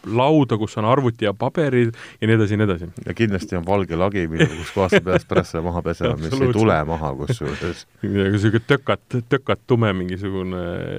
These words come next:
Speaker 1: äh, tõsine porter näiteks,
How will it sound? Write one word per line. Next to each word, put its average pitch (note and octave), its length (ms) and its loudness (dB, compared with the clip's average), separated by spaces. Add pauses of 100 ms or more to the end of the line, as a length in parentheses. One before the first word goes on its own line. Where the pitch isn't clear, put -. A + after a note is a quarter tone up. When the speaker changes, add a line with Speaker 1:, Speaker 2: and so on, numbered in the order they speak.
(840)
Speaker 1:
äh, C#2 1040 -10 (1200)
tõsine G#2 360 4
porter - 440 -4
näiteks, F2 380 -14